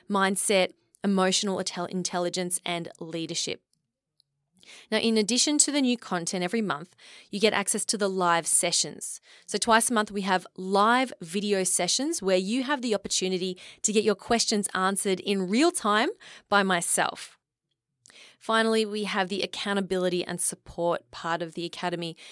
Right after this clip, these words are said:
where you'll have access to our private Slack channel, where you can share your learnings, your questions, and your feedback with other passionate, like-minded people. And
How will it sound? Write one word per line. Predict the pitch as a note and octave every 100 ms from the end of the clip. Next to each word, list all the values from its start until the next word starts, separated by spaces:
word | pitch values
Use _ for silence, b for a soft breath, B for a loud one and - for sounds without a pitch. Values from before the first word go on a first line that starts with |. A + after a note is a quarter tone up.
| B
where | - G3+
you'll | G3
have | F#3+ F#3+
access | F#3 - G3
to | - G3
our | E3
private | - G3 G#3+ C4
Slack | - - F#3
channel, | - E3+ E3 D3+ F#3 B B -
where | G3
you |
can | G3
share | G3+ - F#3+
your | F3
learnings, | E3 A#3 B3 A#3+ A#3+ -
your |
questions, | - - A3 - A3
and | F#3
your | E3
feedback | - G3 G3 F3+ F3 - B B
with | G3 -
other | G3+ A3 G#3+ G#3 -
passionate, | - - F3+ G3 F3+ -
like-minded | F3 D#3 D#3+ - D#3+ D#3 D#3 D#3
people. | - E3 D3 D3 - B B B -
And | F#3+ F#3 F3+ F3